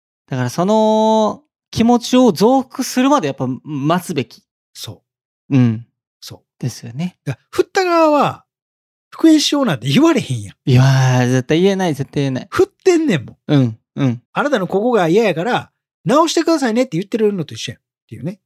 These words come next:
Speaker 1: うん、うん。
Speaker 2: だ、それを僕らが、なんか、「うわ、アジャントついた、いい子」みたいな感じで言ったって。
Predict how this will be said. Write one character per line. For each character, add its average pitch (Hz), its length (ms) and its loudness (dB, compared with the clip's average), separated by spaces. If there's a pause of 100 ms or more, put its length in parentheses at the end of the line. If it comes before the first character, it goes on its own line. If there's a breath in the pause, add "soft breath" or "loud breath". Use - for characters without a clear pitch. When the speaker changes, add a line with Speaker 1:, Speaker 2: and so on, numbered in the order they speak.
(140)
Speaker 1:
う 190 60 -4
ん、 147 200 -2
う 156 80 -10
ん。 131 160 -10 (240)
Speaker 2:
だ、 214 100 -2
そ 339 140 0
れ 359 100 2
を 302 320 0
僕 190 240 0
ら 165 120 0
が、 127 380 -4 (400)
な 160 100 -2
ん 135 40 -4
か、 117 220 -10 (140)
「う 220 120 2
わ、 185 120 0
ア 233 80 0
ジ 247 100 2
ャ 262 60 2
ン 233 40 -8
ト 214 60 -4
つ 151 100 -8
い 143 100 -2
た、 151 180 -2
い - 80 -14
い 214 240 0
子」 185 320 -4
み 135 60 -6
た 120 80 -10
い - 20 -10
な 113 80 -12
感 139 180 -8
じ 123 60 -10
で 131 60 -8
言 143 40 -10
っ - 40 -20
た - 100 -18
っ - 20 -20
て。 110 380 -12